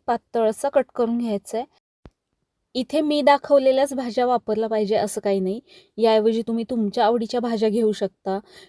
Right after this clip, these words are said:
किंवा यामध्ये कॉर्न घातलेत तरी चालेल. कोबी कट करून घेतलाय, एक अर्धा कांदा मी कट करून घेतलाय, अर्धा कांदा मी, अ, भोपळ्यामध्ये घातलाय, अर्धा तो कट करून घेतलाय. थोडासा कलरसाठी मी इथे बीट कट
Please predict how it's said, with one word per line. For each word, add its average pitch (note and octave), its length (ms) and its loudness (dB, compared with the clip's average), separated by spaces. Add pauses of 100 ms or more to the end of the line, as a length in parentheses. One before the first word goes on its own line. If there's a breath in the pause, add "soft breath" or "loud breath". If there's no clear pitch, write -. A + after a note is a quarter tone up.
(120)
किंवा G#3+ 320 -4
यामध्ये A3 360 0 (140)
कॉर्न C4+ 300 4
घातलेत C#4 380 -2 (160)
तरी A3+ 180 2
चालेल. G3 420 -4 (420 soft breath)
कोबी C4+ 260 6
कट D4 260 4
करून C#4 220 0
घेतलाय, G#3+ 520 -4
एक - 360 -8 (120)
अर्धा A3+ 320 -2
कांदा A#3 380 -2
मी C4 120 -2
कट B3 240 2
करून A3+ 200 0
घेतलाय, G#3 320 -2
अर्धा A3+ 300 -2
कांदा A3+ 340 -4
मी, B3+ 280 -4
अ, A3+ 140 -6
भोपळ्यामध्ये G#3+ 580 2
घातलाय, A3 440 -6
अर्धा G#3 360 -4
तो B3+ 60 0
कट A#3+ 240 0
करून G#3 200 -2
घेतलाय. G3+ 400 -6 (520 soft breath)
थोडासा D#4 720 2 (160)
कलरसाठी C4+ 720 4
मी A#3+ 120 -6
इथे C4 420 -4
बीट G#3 460 -4
कट A#3+ 160 4